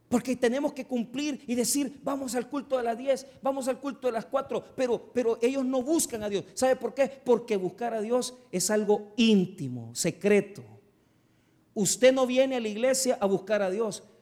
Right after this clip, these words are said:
Aquí viene a adorarle a Él.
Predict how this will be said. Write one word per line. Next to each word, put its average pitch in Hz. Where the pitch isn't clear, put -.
Aquí 220
viene 262
a 190
adorarle 214
a 165
Él. 135